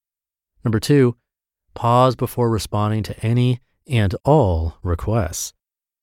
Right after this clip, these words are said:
Take a moment to check in with your gut to be sure you're clear on how you want to respond. Watch for the tendency to automatically agree only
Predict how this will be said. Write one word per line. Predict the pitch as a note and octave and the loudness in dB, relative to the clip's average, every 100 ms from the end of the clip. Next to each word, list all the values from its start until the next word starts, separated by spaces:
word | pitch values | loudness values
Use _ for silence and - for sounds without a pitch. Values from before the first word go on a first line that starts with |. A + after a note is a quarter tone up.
| _ _ | _ _
Take | - G#2 | -2 2
a | |
moment | G#2 G#2 G#2 | 2 2 0
to | F#2+ | -2
check | - G2+ - | -2 -2 0
in | A#2 A2+ | 0 0
with | F#2+ | -2
your | F#2+ | -2
gut | E2+ A2+ C3+ - - | 0 0 0 -2 -4
to | G2+ | -4
be | F#2+ G#2 | -2 -4
sure | - C#3 C#3+ | 0 2 4
you're | G#2+ A2+ | 2 -2
clear | - C#3+ C#3+ A#2+ | -4 -2 0 0
on | G#2 | -2
how | E2+ G2+ G2+ | -2 -2 0
you | G2+ | 0
want | F#2+ F#2 | 0 -2
to | F2+ | -2
respond. | E2+ - B2 F2 - - _ _ _ _ - | -4 -2 -2 -2 -6 -14 _ _ _ _ -4
Watch | A2+ C3+ | -2 0
for | F3+ | -2
the | E3 | -4
tendency | - E3+ E3+ A2+ A#2 A2 - _ - | -2 0 0 0 0 -2 -4 _ -12
to | - | -4
automatically | A#2 C3+ C#3+ D3 C#3 C3+ | 0 2 4 2 0 0
agree | A2+ G2+ G#2+ B2 A#2 F2 - | 0 -2 0 2 2 2 0
only | G2+ C#3 D#3+ G2 F2+ | 2 4 4 4 2